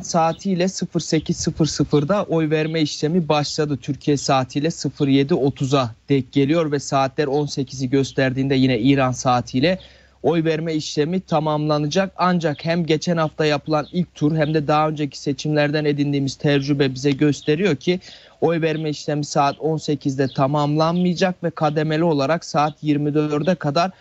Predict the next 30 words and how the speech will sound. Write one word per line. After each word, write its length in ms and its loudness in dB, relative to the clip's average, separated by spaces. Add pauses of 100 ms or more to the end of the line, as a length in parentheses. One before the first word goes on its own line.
(260)
uzatılma 800 0
ihtimali 580 0
yüksek. 600 2 (120)
Bunu 300 -2 (100)
de, 100 2
e, 300 0
öngörüyoruz. 920 2
Yani 280 0
İran 360 2
saatiyle 480 -2
yirmi 380 0
dört, 180 0 (340)
Türkiye 360 2
saatiyle 720 0
ise 300 0 (240)
yirmi 300 4
üç 140 -4
otuza 500 0
denk 300 -2
geliyor. 400 2 (380)
Yaklaşık 500 -2
altmış 300 -2
iki 140 -6
milyon 300 2
seçmen 560 2
var. 260 2
Elli 300 2
dokuz 320 0
bin 160 2
noktada 580 0